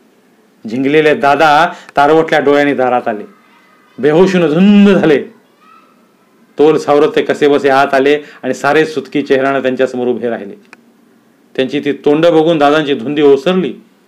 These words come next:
सारा वाडाच कळाहीन झालेला बघून त्यांनी विचारलं, "का र, असं सुतकात असल्यागत दिसताय?"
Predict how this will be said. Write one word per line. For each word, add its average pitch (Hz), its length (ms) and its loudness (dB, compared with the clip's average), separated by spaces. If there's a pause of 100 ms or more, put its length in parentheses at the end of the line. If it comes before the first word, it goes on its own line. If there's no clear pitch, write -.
(380)
सारा 139 160 0
वाडाच 180 440 2
कळाहीन 175 440 2
झालेला 165 260 2
बघून 165 340 0
त्यांनी - 360 -4
विचारलं, 156 460 -2 (1400)
"का 285 140 2
र, 240 320 0 (1080)
असं 180 500 4 (580)
सुतकात 214 340 -2
असल्यागत 214 400 2
दिसताय?" 208 500 0